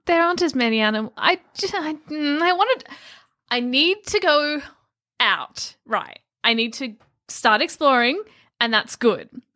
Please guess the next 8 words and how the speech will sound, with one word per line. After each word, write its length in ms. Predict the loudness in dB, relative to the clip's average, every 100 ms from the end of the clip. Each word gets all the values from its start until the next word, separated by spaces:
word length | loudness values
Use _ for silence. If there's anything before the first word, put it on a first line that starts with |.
| _ _ -4
But 180 | -2 -2
I 100 | -8 -14 _
just, 220 | -4 -4 -4 -12 _ _ _ _ -8
I 600 | 0 2 2 -2 -6 -10 _ -10
hate 300 | -6 -4 -4
technology 600 | -6 -6 -6 -8 -10 -14
so 320 | -12 -2 0
much. 420 | 0 -4 -12 -20